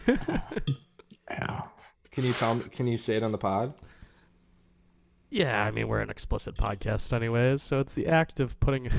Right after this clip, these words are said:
Speaker 1: <laughs> or putting a golf ball in a girl's ass and then pushing it in as far as you can <laughs> with your penis.
Speaker 2: Oh my God.
Speaker 3: Can you actually send that to me as screenshot? Um,
Speaker 1: Just Google it, man.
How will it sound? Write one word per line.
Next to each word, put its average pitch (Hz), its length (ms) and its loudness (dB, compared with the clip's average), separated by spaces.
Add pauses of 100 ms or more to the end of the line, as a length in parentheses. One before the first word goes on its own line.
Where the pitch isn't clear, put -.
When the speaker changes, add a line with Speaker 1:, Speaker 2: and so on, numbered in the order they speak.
Speaker 1:
<laughs> - 140 -4
or 120 200 -2 (140)
putting 147 280 2
a 120 60 -2
golf - 480 -2
ball 123 320 0 (400)
in 120 120 -6
a 120 40 -6
girl's 113 340 -2
ass 107 380 0
and 110 100 -6
then 107 200 -6
pushing 127 320 -2
it 117 120 -2
in 110 140 0
as 107 140 -4
far 107 240 0
as 104 120 -4
you 104 100 -6
can 110 680 0
<laughs> - 100 -8
with - 200 -2
your 113 120 0
penis. - 760 -2 (340)
Speaker 2:
Oh 76 160 -8
my - 80 -14 (240)
God. 90 580 -2 (800)
Speaker 3:
Can 135 120 4
you 151 80 10
actually 196 240 8
send 113 300 4
that 117 200 4
to 131 80 -2
me 127 120 4
as 101 100 4
screenshot? 123 720 4 (280)
Um, 95 500 0 (360)
Speaker 1:
Just - 240 -18
Google 139 340 -4
it, 82 140 -12
man. 110 340 -10